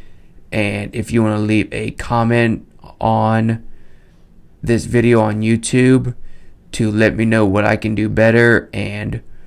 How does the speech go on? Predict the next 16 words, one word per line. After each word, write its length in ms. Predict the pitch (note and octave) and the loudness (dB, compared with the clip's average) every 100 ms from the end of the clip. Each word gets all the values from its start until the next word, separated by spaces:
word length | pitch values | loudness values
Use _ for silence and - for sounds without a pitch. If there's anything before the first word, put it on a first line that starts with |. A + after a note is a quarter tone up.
| - - - | -20 -20 -18
what 640 | - G#2 A2+ A2 A2 - - - - - _ - - | -6 0 4 4 4 2 -4 -20 -20 -20 _ -12 -2
topics 800 | A2+ A2 A#2 A2+ A2+ - - - - _ - - _ _ - _ - - - - | 2 2 0 -2 -2 -8 -10 -16 -20 _ -20 -20 _ _ -20 _ -20 -20 -20 -8
you 180 | A2 A2+ | 0 2
want 220 | A2 - | 2 2
me 140 | G#2+ | 0
to 320 | A2 - G#2+ G2 | -2 -2 -2 -4
talk 360 | - A2+ A2 | -4 -4 -2
about, 520 | A2+ A#2 A#2+ C3 - - - - - - - - - | 0 2 4 2 0 -8 -18 -18 -20 -20 -20 -20 -8
and 800 | G2 G2 G2+ G#2 A2 B1+ B1+ - - - _ _ _ _ | -6 -4 -6 -8 -10 -10 -12 -14 -20 -20 _ _ _ _
I'll 180 | - G#2+ | -8 -6
talk 280 | - A2+ G#2+ | -4 -2 -2
to 80 | G#2 | 0
you 80 | G#2+ | 0
all 80 | |
next 300 | A2 G2+ - | 0 -4 -8
time. 380 | - - - - | -12 -12 -12 -12